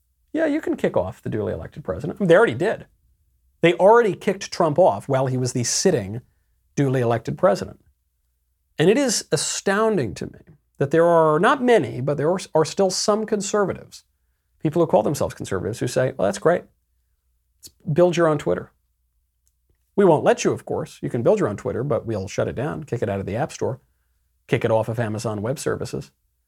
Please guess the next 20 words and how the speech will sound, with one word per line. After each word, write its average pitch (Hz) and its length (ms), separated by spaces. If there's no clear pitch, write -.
kick - 240
you 131 180
out 113 120
of 110 80
your 110 100
banks, 139 540
kick - 240
you 120 120
out 104 120
of 101 160
society. 147 560
Yeah, 190 80
build 175 240
your 180 140
own 214 120
internet. 92 340
Yeah, 202 120
build 147 300
your 165 100
own 180 360